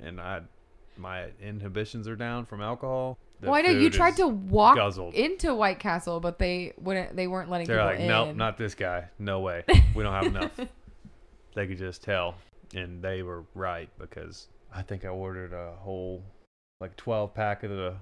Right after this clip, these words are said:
Speaker 1: White Castle burgers, and then a fry, and I probably, um, uh, I, I imagine I ordered a milkshake. I mean,
Speaker 2: You
Speaker 1: I'm
Speaker 2: don't
Speaker 1: not
Speaker 2: even
Speaker 1: gonna
Speaker 2: remember what you ordered.
Speaker 1: No, I
Speaker 2: How
Speaker 1: just
Speaker 2: sad.
Speaker 1: remember.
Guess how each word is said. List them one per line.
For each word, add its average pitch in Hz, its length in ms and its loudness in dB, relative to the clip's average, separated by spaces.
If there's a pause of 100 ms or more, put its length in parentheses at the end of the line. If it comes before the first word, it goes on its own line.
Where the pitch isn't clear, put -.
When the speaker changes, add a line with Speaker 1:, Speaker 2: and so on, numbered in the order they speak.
(340)
Speaker 1:
White 95 340 -4
Castle 101 360 -4
burgers, 107 560 -2
and 92 120 -8
then 87 180 -8
a 82 200 -2 (540)
fry, 101 480 0
and 92 120 -6
I 85 60 -12
probably, 87 340 -12
um, 82 140 -16 (100)
uh, 76 300 -18 (200)
I, 82 120 -12
I - 20 -14
imagine 87 480 -12
I - 80 -16 (300)
ordered 87 240 -12
a - 20 -18
milkshake. 85 520 -14 (180)
I - 40 -12
mean, 247 100 -6
Speaker 2:
You 247 40 -2
Speaker 1:
I'm 233 60 -2
Speaker 2:
don't 240 80 0
Speaker 1:
not 214 80 0
Speaker 2:
even 196 160 0
Speaker 1:
gonna 190 80 -2
Speaker 2:
remember 185 360 -4
what 180 140 -6
you 196 140 -6
ordered. 175 580 -8
Speaker 1:
No, 87 160 -2
I 90 120 -2
Speaker 2:
How 214 80 0
Speaker 1:
just 233 140 -4
Speaker 2:
sad. 170 340 4
Speaker 1:
remember. - 320 8